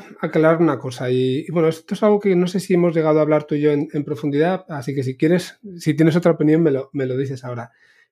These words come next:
Pero no, sí que nos han preguntado acerca de si se podían escribir grupos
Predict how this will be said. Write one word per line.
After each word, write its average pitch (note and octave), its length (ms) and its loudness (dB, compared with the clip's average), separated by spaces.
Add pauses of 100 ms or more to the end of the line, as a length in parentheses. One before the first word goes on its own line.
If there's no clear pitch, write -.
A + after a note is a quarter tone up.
(140)
Pero D#3 460 6
no, D#3 140 0
sí G#3 160 -2
que A#3 100 2
nos A3+ 160 2
han A3 140 2
preguntado F#3+ 680 2 (680)
acerca F3 440 -2
de F3+ 120 0
si F3+ 120 -10
se D#3 120 -2
podían D#3+ 340 0
escribir D#3 360 -2
grupos F#3 540 -2